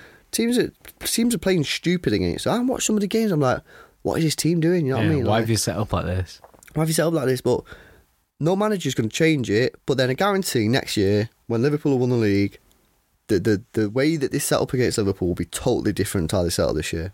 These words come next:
Speaker 2: It's,
Speaker 1: Which
Speaker 2: it, it, it's weird that you say that, like, them two teams, 'cause when Liverpool and Leicester played each other, Leicester set up so poor
Speaker 1: Mm.
Speaker 2: to play Liverpool and they got smacked.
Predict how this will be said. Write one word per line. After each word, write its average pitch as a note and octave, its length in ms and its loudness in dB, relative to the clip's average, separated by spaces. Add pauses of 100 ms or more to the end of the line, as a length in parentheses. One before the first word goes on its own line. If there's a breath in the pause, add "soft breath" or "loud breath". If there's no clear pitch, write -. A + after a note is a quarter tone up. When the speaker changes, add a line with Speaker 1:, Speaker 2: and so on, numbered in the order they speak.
Speaker 2:
It's, C#3 200 2
Speaker 1:
Which B2+ 80 -4
Speaker 2:
it, B2+ 180 -8
it, A2+ 160 -12 (100)
it's A#2+ 220 -8
weird D#3 160 2
that C3+ 100 -4
you A#2 60 -2
say B2+ 140 2
that, G#2+ 240 0
like, A2 260 -2
them G#2+ 220 2
two G#2 160 2
teams, G2+ 420 0
'cause G2+ 260 0 (440 loud breath)
when A#2 180 2
Liverpool A2+ 480 2
and G#2+ 100 2
Leicester A2 280 0
played F#2 200 0
each F#2+ 160 -4
other, F#2+ 160 -2
Leicester F#2+ 360 -2 (400)
set D#2+ 180 -4
up G2+ 100 -10
so F#2+ 160 -2
poor F#2 360 -2 (300)
Speaker 1:
Mm. G2 220 0
Speaker 2:
to F#2+ 60 -2
play G2 120 2
Liverpool F#2 500 0 (200)
and G2+ 80 -2
they F#2+ 60 0
got F#2+ 100 -6
smacked. A2 280 -4